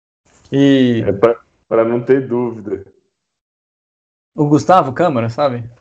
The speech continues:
Speaker 1: O nosso
Speaker 2: Sei.
Speaker 1: amigo engenheiro argentino, ele tem um amigo que trabalha lá na D T M, ele falou que eles mudam muito a distribuição de freio durante a corrida.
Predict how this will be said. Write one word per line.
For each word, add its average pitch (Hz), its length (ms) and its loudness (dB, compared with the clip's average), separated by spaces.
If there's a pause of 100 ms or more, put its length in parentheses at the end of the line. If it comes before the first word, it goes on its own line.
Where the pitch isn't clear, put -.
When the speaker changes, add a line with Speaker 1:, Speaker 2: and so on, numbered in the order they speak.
(100)
Speaker 1:
O 123 180 -6
nosso 117 240 -4
Speaker 2:
Sei. 120 100 -2
Speaker 1:
amigo 117 240 2
engenheiro 117 480 2
argentino, 117 600 -4 (420)
ele 127 440 2
tem 127 140 -4
um 139 100 0
amigo 135 280 0
que - 80 -20
trabalha 127 460 2
lá 123 180 2
na 120 140 -4
D 120 140 -6
T 117 140 -6
M, 117 180 0
ele 113 120 -2
falou 120 260 0
que 131 100 -4
eles 131 180 0
mudam 143 280 0
muito 139 300 -2
a 131 40 2
distribuição 120 400 -6
de 123 80 -4
freio 127 200 -2
durante 123 340 -2
a 120 40 -10
corrida. 113 460 -2